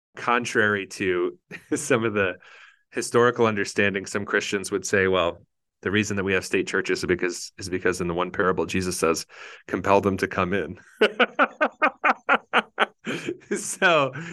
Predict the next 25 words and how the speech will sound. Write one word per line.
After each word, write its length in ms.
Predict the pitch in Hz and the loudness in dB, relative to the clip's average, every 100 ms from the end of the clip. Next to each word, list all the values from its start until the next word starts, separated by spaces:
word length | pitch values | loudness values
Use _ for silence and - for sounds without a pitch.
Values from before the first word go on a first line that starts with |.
| - - | -10 0
anyway, 540 | 147 131 113 104 107 | 4 6 6 4 2
you 120 | 120 | 2
know, 200 | 110 98 | 2 4
whatever. 440 | 95 98 90 82 90 | 2 2 2 0 0
A 80 | 120 | 2
lot 140 | 104 | 4
of 80 | 95 | 2
stupid 340 | - 98 92 | -2 -2 -2
things 240 | 90 95 90 | 0 0 -2
have 80 | 92 | -2
been 160 | 92 | 0
said. 380 | 90 87 85 82 _ - | 2 0 0 -6 _ -2
I'm, 160 | 92 87 | -2 0
I've 180 | 95 90 | 0 2
said 180 | 98 90 | 0 0
some 140 | 98 | -2
of 60 | 95 | -2
them 120 | 87 | -2
myself, 460 | 82 - 80 82 - | -6 -4 -4 -4 2
but 260 | 90 - - - _ - _ - _ _ 143 - - | 2 2 -4 -20 _ -20 _ -20 _ _ -14 -14 -4
the 120 | 120 | -2
Formula 280 | 127 143 117 | 0 2 2
of 80 | 98 | 2
Concord 320 | 165 180 110 | 2 4 2
says, 360 | 110 95 - | 2 0 -2